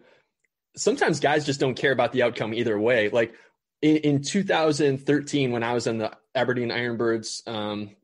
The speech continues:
clubhouse, we were in M C U Park in Brooklyn, and we were fighting against Brooklyn to play, um,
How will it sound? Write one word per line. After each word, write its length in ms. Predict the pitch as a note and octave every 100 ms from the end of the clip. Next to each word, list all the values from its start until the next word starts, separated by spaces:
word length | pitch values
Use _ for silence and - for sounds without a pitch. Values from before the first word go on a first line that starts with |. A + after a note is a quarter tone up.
| _
clubhouse, 640 | - B2 A2+ G#2+ G#2+ - - _
we 140 | C3+ E3
were 60 |
in 220 | D3+ F3+ D#3+
M 160 | C3+
C 160 | C#3 C#3
U 120 | C#3
Park 360 | C3 C#3+ A#2 -
in 200 | D#3 B2+
Brooklyn, 480 | B2 C#3+ C3+ G#2+ G2+ - _ _
and 240 | C#3 C#3 C3
we 80 | D3
were 80 |
fighting 360 | C#3 - D3+ C#3
against 340 | B2 B2 -
Brooklyn 360 | B2+ B2 C3 A#2+
to 100 | A#2+
play, 460 | G#2+ - A#2 A2+ A2+
um, 380 | A2+ G#2+ G#2